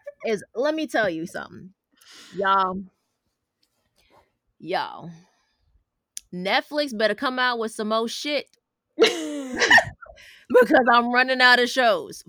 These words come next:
Fox, don't you do no cancellations, especially of The Prodigal Son. And Hulu, Hulu, whatever you ain't uploaded or updated, boo, you need to, uh, roll over and hit that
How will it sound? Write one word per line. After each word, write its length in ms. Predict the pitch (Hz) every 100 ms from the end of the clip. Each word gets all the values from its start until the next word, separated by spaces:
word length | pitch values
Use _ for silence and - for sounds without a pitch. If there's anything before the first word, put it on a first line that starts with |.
| -
Fox, 400 | 254 277 - -
don't 400 | 214 208 214 208
you 100 | 233
do 220 | 202 254
no 180 | 262 254
cancellations, 1200 | - 262 247 233 220 233 269 302 349 392 - - _ _ - -
especially 480 | - 202 208 208 190
of 80 |
The 60 | 190
Prodigal 400 | 175 202 190 202
Son. 280 | - 202 226 _ _ _ _ _ _ - -
And 240 | 196 190 202
Hulu, 440 | 247 285 294 311 392 _ _ _ -
Hulu, 420 | 294 302 320 330
whatever 340 | 269 247 254
you 220 | 262 277 277
ain't 140 | 254
uploaded 580 | 202 254 262 262 269 262
or 100 | 233
updated, 600 | - 240 214 254 269 294 _ _ _ 208
boo, 300 | 190 233 262
you 180 | 247
need 220 | 254 226 202
to, 120 | 202
uh, 580 | 143 190 180 170 156 - -
roll 340 | 165 185 220
over 300 | 233 240 247
and 100 | 214
hit 220 | 226 226
that 160 | - 226